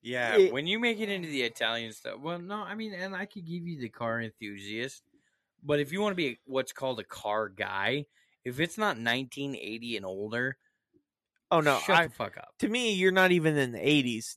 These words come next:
Speaker 2: Tell me what good muscle car came out of the eighties.
Speaker 1: That's what I'm saying, nineteen eighty and older.
Speaker 2: Yeah,
Speaker 1: 'Cause Chevy didn't make a fucking decent pickup, um,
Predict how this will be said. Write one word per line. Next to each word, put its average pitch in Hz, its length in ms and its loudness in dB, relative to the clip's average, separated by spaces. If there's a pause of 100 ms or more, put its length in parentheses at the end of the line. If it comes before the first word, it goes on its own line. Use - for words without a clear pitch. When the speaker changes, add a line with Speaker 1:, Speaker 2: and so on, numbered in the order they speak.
Speaker 2:
Tell 220 160 2
me 233 160 0
what 147 560 6
good 160 380 8
muscle 131 420 0
car 127 260 0
came 135 280 -6
out 127 140 -2
of 113 80 -4
the 107 140 -6
eighties. 113 280 -8
Speaker 1:
That's 151 160 -4
what 185 100 -2
I'm 143 80 -6
saying, 110 380 -6
nineteen 147 480 -6
eighty 131 400 -8
and 117 140 -10 (100)
older. 107 400 -8 (180)
Speaker 2:
Yeah, 202 220 10 (320)
Speaker 1:
'Cause 156 140 0
Chevy 208 420 0
didn't 170 240 -6
make 143 160 -6
a 131 60 -14
fucking 120 340 -6
decent 120 480 -8 (140)
pickup, 110 500 -6 (880)
um, 101 540 -8